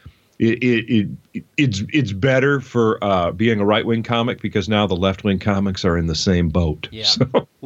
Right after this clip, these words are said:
Speaker 2: maybe it, maybe it's time you team up and start doing a bipartisan pushback. So, I mean, that would be a, that would be a happy, uh, byproduct of this, of the age that we're living in. Uh,
Speaker 1: Yeah, no, I'm actually, I'm actually, I'm actually th-, considering that. I've been, I've been in talks with another, with another comic that tends to be left,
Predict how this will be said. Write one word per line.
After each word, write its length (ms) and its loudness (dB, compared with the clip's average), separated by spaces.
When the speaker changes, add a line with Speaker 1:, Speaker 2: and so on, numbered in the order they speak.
Speaker 2:
maybe 180 -2
it, 80 -6
maybe 240 0
it's 100 -4
time 200 -4
you 120 -4
team 260 -6
up 180 -6
and 140 -10
start 300 -8
doing 180 -8
a 60 -2
bipartisan 720 -8
pushback. 480 -12
So, 160 -10
I 60 -8
mean, 100 -8
that 140 -6
would 80 -14
be 120 -6
a, 120 -6
that 100 -2
would 100 -4
be 80 -2
a 60 -4
happy, 480 -2
uh, 260 -2
byproduct 580 0
of 80 -8
this, 200 -6
of 200 -8
the 140 -4
age 240 -4
that 100 -6
we're 180 -4
living 280 2
in. 180 -4
Uh, 180 -6
Speaker 1:
Yeah, 220 2
no, 240 0
I'm 140 2
actually, 340 0
I'm 140 2
actually, 280 0
I'm 160 0
actually 280 0
th-, 260 0
considering 440 0
that. 160 0
I've 100 0
been, 200 0
I've 160 0
been 140 2
in 100 -2
talks 320 -14
with 120 2
another, 340 2
with 160 2
another 240 2
comic 380 0
that 100 -2
tends 300 0
to 80 -4
be 100 2
left, 380 0